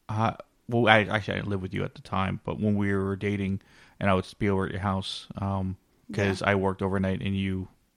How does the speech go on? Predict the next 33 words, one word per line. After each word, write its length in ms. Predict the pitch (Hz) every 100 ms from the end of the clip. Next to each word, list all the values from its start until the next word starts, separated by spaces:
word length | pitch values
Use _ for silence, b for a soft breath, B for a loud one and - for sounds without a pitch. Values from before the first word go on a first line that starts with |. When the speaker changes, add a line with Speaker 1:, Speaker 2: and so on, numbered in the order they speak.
| -
Speaker 1:
you 100 | 107
didn't, 380 | 98 104 98 -
but 100 | 98
I 40 |
just 160 | 95 -
wanted 100 | 95
to 60 |
spend 200 | - 95
time 180 | - 95
with 160 | 95 -
you, 80 |
so 280 | 104 - 101 - B
Speaker 2:
Yeah. 180 | - - -
Speaker 1:
I 80 | -
kinda 200 | 101 98
just 280 | 95 95 -
watched 300 | 104 101 -
T 100 | 107
V 140 | 98
while 140 | 95 95
you 100 | 92
slept, 380 | - 98 - - -
in 80 | -
a 80 | 101
sense 140 | - 104
Speaker 2:
Yeah. 60 |
Speaker 1:
like 100 | 95
that. 160 | 98 92 _ _
But, 280 | 117 110 -
um, 380 | 113 107 98 95 _ _ -
those 180 | 151 156
experiences 760 | 117 - 104 98 - 92 95
were 420 | 92 92 - 110